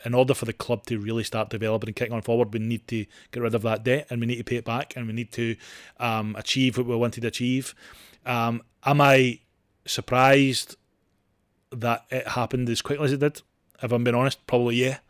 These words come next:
Um, I, I, I, I didn't imagine that we'd manage to pay back the, you know, the thin end of two million pounds within a couple of years, given the type of club that we are and the turnover that we have and the challenges that we have. But again, that's just so much testament, not only to the guys here, but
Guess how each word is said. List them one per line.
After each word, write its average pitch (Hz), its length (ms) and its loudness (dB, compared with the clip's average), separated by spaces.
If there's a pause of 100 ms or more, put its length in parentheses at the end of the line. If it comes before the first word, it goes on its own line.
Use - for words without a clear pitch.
(420)
Um, 123 440 0
I, 123 60 -8
I, 123 480 -2
I, 117 400 2
I 120 60 -2
didn't 127 240 0 (120)
imagine 123 460 2
that 117 100 -4
we'd 113 160 -4
manage 120 280 -2
to 113 80 -8
pay 123 160 0
back 113 420 -2 (880)
the, 127 280 -10
you 139 120 0
know, 120 100 0
the 113 120 0
thin 127 200 2
end 123 160 0
of 117 120 -2
two 131 140 0
million 117 320 0
pounds 127 360 2
within 117 180 0
a 113 40 -2
couple 127 220 -2
of 120 60 0
years, 127 380 2 (100)
given 120 240 2
the 117 80 -2
type 123 260 0
of 113 60 -6
club 117 220 0
that 110 100 -8
we 117 60 -4
are 110 100 -2
and 117 80 -2
the 113 60 -6
turnover 123 360 0
that 110 100 -8
we 107 60 -4
have 113 200 0
and 117 80 -4
the 107 40 -6
challenges 120 480 0
that 113 60 -10
we 123 60 -4
have. 127 260 -4 (1000)
But 120 160 2
again, 139 200 4
that's 151 160 0
just - 160 -4
so - 240 2
much 123 200 -4
testament, 117 560 -4
not 131 140 -2
only 123 180 -4
to - 100 -10
the 107 80 -6
guys 110 260 -2
here, 131 160 0
but - 180 -2